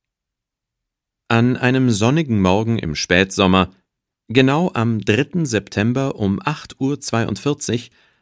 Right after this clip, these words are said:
ereignete sich in Paris an der Ecke der Avenue Georges cinq und der Champs-Élysées ein Verkehrsunfall. Kein Polizeibericht erwähnte ihn später. Es erschien kein Flick,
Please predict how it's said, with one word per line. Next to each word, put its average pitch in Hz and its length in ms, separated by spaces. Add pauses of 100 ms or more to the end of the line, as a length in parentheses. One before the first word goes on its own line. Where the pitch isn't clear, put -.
(120)
ereignete 165 600
sich 143 240
in 127 160
Paris 101 520 (300)
an 90 120
der 85 160
Ecke 117 240
der 90 240
Avenue 95 420
Georges 90 400
cinq 104 340 (300)
und 170 320
der 127 140
Champs-Élysées 104 840 (280)
ein 123 180
Verkehrsunfall. 120 960 (1120)
Kein 143 340
Polizeibericht 117 920
erwähnte 113 440
ihn 87 160
später. 90 500 (600)
Es 131 160
erschien 160 400
kein 170 280
Flick, - 340